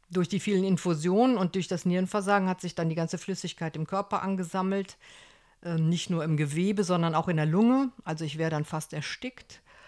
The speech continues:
Und dann hab ich Gott sei Dank meine Geschwister kontaktiert in Deutschland und die haben dann hier mit, äh, der Versicherung, wo ich noch versichert war, ähm, korrespondiert und über die deutsche Luftrettung bin ich dann nach Deutschland gebracht worden in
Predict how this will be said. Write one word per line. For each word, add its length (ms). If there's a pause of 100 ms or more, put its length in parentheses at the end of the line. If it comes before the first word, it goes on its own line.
(220)
Und 540
dann 180
hab 80
ich 160
Gott 160
sei 100
Dank 320
meine 460
Geschwister 460
kontaktiert 600
in 120
Deutschland 600
und 200
die 160
haben 200
dann 200
hier 420
mit, 480
äh, 340
der 260 (280)
Versicherung, 600
wo 80
ich 80
noch 120
versichert 480
war, 300 (580)
ähm, 460 (240)
korrespondiert 1040
und 360
über 200
die 120
deutsche 300
Luftrettung 580
bin 120
ich 100
dann 120
nach 120
Deutschland 560 (400)
gebracht 480
worden 260
in 340